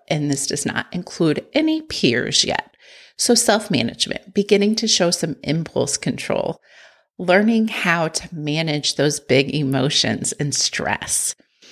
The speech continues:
self-discipline, being able to control one's feelings, self-motivation, working towards a goal, showing organization of things and routines. Now, some of these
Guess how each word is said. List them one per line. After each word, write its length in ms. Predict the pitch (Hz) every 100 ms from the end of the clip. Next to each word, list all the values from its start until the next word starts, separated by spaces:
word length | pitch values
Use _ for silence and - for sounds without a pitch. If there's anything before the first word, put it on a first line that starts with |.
| - -
self-discipline, 1000 | - - 180 202 - - 175 185 - 131
being 220 | 151 143
able 160 | 160 165
to 100 | 165
control 800 | 175 151 - - 151 185 208 - -
one's 340 | 151 156 -
feelings, 580 | - - - - - - _ _ _ -
self-motivation, 1160 | - 160 143 - 156 151 156 262 - 294 330 381 _ _ _ _
working 380 | 165 175 - 277
towards 300 | - 226 214
a 40 |
goal, 580 | 175 156 131 131 143 - _ _ _ _ _
showing 540 | - - 202 196 208 196 -
organization 720 | 170 175 156 156 143 143 151
of 140 | 143 -
things 420 | - 151 123 123
and 200 | - 131
routines. 840 | 120 - - - - 170 - - _ _ - -
Now, 140 | 180
some 300 | 196 - 233
of 200 | 226 233
these 280 | 202 185 185